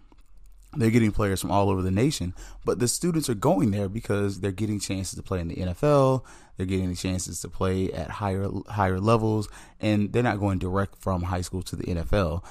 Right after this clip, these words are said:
but they're going to schools like Alabama, Florida State, Florida. I mean, and I,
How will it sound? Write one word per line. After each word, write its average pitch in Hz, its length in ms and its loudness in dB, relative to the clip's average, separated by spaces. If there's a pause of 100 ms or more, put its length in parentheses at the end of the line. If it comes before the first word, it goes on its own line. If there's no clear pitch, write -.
(220)
but 82 180 0
they're 107 160 6
going 107 280 2
to 87 100 -6
schools 101 380 -4
like 92 160 -6
Alabama, 92 680 -4 (1400)
Florida 107 320 2
State, 101 400 0
Florida. 104 540 4
I 98 60 -2
mean, 95 340 2 (500)
and 107 160 2
I, 113 180 6